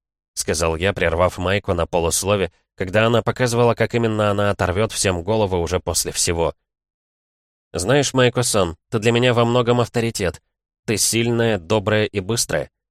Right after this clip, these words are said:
У тебя фигура просто предмет зависти любой женщины и вожделения любого мужчины, но... Ты, Майко-сан, посредственно готовишь, плохо поешь,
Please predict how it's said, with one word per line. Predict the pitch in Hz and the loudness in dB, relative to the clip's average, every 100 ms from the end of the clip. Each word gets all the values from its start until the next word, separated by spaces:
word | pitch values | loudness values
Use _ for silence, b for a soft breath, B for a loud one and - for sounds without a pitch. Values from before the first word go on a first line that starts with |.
| _ | _
У | - | -6
тебя | 113 127 | 0 0
фигура | 135 120 151 | 0 2 2
просто | 131 131 - 117 | 2 0 0 -2
предмет | 123 117 127 | -2 0 0
зависти | 107 127 123 - | 2 0 0 -2
любой | 120 113 117 | -2 0 0
женщины | 101 127 127 113 104 | 2 0 0 0 0
и | 90 | 0
вожделения | 90 85 92 110 104 101 | -2 -2 0 0 2 0
любого | 95 107 101 | 0 0 2
мужчины, | 98 98 - 123 92 78 | 0 -2 -2 -2 -2 -4
но... | 87 98 98 _ _ _ _ _ _ _ - | -2 0 -2 _ _ _ _ _ _ _ -4
Ты, | 127 | 0
Майко-сан, | 131 127 131 - 135 127 | 2 2 2 2 0 0
посредственно | 113 123 123 127 - 120 107 | -2 0 2 0 0 0 2
готовишь, | 107 120 117 113 - - | 0 0 0 -2 -4 -4
плохо | 123 120 113 | -2 0 0
поешь, | 110 101 107 - | 0 0 -2 -4